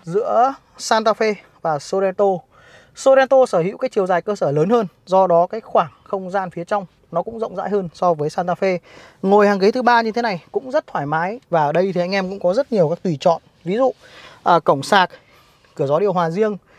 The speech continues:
à, dàn lạnh phía sau độc lập, có thể gập cái hàng ghế thứ hai. Đấy, anh em nhìn không? Bấm nút phát nó tự động nó gập hết lại luôn. Rất là thoải mái. Cổng sạc điện và thậm chí cả có cả khay để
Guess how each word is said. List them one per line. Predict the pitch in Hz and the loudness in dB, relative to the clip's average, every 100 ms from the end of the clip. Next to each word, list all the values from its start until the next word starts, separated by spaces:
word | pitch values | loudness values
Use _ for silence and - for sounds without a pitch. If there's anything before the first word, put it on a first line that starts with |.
| _ _ _ _ | _ _ _ _
à, | - 175 | 0 0
dàn | 165 185 180 | 4 2 2
lạnh | 202 - | -4 -6
phía | - | -8
sau | 175 240 226 190 _ _ | -4 0 0 -4 _ _
độc | 180 170 | -4 2
lập, | 165 - _ _ - _ _ _ _ _ | 2 0 _ _ -20 _ _ _ _ _
có | - | -4
thể | 214 180 | -2 2
gập | 180 - _ _ | 0 0 _ _
cái | - 220 | -6 -6
hàng | 165 | -4
ghế | 165 | -6
thứ | 208 | -4
hai. | 220 214 185 _ _ - _ _ - _ - _ _ - | -2 -2 -4 _ _ -20 _ _ -20 _ -20 _ _ -20
Đấy, | 147 143 - - | -10 -10 -10 -8
anh | 175 | -6
em | 165 | -2
nhìn | 151 | -2
không? | - - - | -4 -6 0
Bấm | 160 170 | 0 0
nút | 247 | -2
phát | - 214 | -2 -2
nó | 214 | -4
tự | 233 | -2
động | 190 185 | -2 -2
nó | 175 | -2
gập | 156 | 0
hết | 226 | -2
lại | 226 185 | -6 -6
luôn. | 180 156 _ _ _ | -6 -8 _ _ _
Rất | 294 | -2
là | 247 | 0
thoải | 156 | -2
mái. | 147 156 208 - - - - | -2 -4 -6 -18 -20 -20 0
Cổng | 160 131 | 0 2
sạc | - 185 | 0 2
điện | 208 214 - | 2 -2 -4
và | 156 | -6
thậm | 156 165 | -4 -4
chí | 165 196 | -4 0
cả | 175 - _ - - | -2 -4 _ -14 -6
có | - 165 | 0 2
cả | 180 | 2
khay | - 202 | 0 0
để | 170 | 0